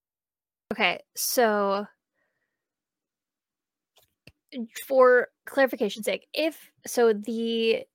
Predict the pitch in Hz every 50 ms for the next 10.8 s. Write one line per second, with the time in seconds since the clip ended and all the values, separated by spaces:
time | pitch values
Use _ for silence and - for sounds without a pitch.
0 | _ _ _ _ _ _ _ _ _ _ _ _ _ _ _ _ _ _ _ _
1 | _ _ _ _ _ _ _ _ _ _ 220 226 247 233 233 233 226 - _ 240
2 | 269 285 294 320 - - - 294 262 233 214 208 214 226 220 202 226 202 185 180
3 | 185 185 185 185 196 - _ _ _ _ _ _ 233 214 202 233 220 226 - -
4 | - 247 240 240 233 220 - - _ _ - - 233 226 233 247 208 247 240 226
5 | 208 202 - _ - 240 - - 233 233 214 202 247 233 - 247 226 - 226 214
6 | 220 214 208 214 202 202 196 185 180 180 190 208 208 - - - 240 233 233 233
7 | 247 - _ _ _ _ _ _ _ _ _ 240 233 240 214 - - 233 226 226
8 | 214 208 214 208 - - 214 208 208 202 196 - - _ 208 196 190 - _ _
9 | 214 - - 233 214 214 208 202 208 - _ _ _ _ _ _ _ - 233 214
10 | 202 - 226 214 202 196 196 185 185 196 - - - 202 196 180